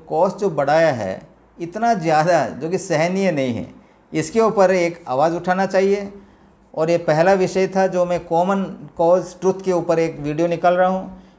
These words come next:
इसे जो है पूरे जगह फैला दीजिए। जो न-, आम त-, जो नागरिक है, जो ट्रेन से यात्रा करते हैं, उनको भी देना है।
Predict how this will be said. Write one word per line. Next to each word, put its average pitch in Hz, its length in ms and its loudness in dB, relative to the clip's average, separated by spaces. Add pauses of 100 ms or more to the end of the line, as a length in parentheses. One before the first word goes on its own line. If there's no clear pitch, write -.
(120)
इसे 185 280 2
जो 196 120 4
है 190 180 6 (120)
पूरे 202 320 2
जगह 196 220 4
फैला 175 560 0
दीजिए। 185 520 -2 (420)
जो 175 300 2
न-, 165 420 -2
आम 196 380 4 (300)
त-, 165 80 -18 (200)
जो 180 140 -2
नागरिक 175 540 2
है, 117 360 -2 (380)
जो 170 180 0 (380)
ट्रेन 196 260 2
से 208 160 2
यात्रा 175 320 4
करते 156 320 -2
हैं, 143 400 -4 (360)
उनको 208 300 -2
भी 220 100 4
देना 175 320 2
है। 202 220 2